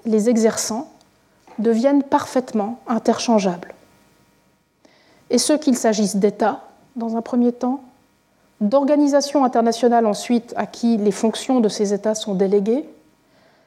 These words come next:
voire enfin d'entreprises ou autres institutions privées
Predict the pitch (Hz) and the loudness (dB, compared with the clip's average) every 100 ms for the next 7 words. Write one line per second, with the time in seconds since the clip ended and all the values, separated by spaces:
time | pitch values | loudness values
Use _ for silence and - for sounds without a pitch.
0 | _ _ - 226 294 277 302 302 330 285 | _ _ -4 0 2 2 2 2 2 4
1 | 269 - 302 302 302 285 220 214 - 254 | 2 2 0 0 2 2 2 0 2 2
2 | 311 311 233 226 214 - 220 220 226 208 | 2 0 0 0 0 -4 -4 -4 -2 -4
3 | - 220 214 202 | -2 0 0 -2